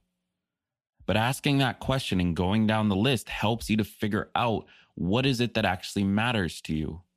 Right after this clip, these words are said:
And then the next thing I would recommend is to go down the fitness, nutrition, finances, career, relationships, and mental health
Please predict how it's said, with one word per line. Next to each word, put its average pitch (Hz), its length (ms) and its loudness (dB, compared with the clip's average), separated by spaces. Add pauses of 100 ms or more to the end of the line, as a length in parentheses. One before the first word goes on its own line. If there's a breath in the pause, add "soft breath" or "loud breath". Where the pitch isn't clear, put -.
(720 loud breath)
And 120 120 2
then 139 180 4
the 127 80 4
next 123 380 0
thing 131 160 0
I 117 80 2
would 104 120 0
recommend 107 560 2
is 104 240 0
to 123 140 0
go 104 360 2
down 107 640 0
the 82 100 -8 (100)
fitness, 101 440 0
nutrition, 101 480 0
finances, 92 600 0
career, 87 520 -2 (280 loud breath)
relationships, 85 880 -2 (220 loud breath)
and 87 180 0
mental 85 280 0
health 117 440 -2